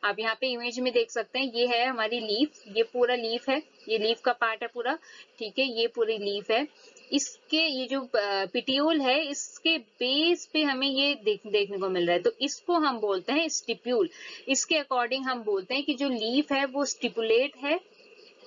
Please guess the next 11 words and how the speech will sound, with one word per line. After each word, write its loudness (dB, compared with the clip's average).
leaf 2
जो 4
है 4
वो -2
stipulate 0
है 2
या 2
फिर -4
ई 4
स्टिपुलेट 0
है। -6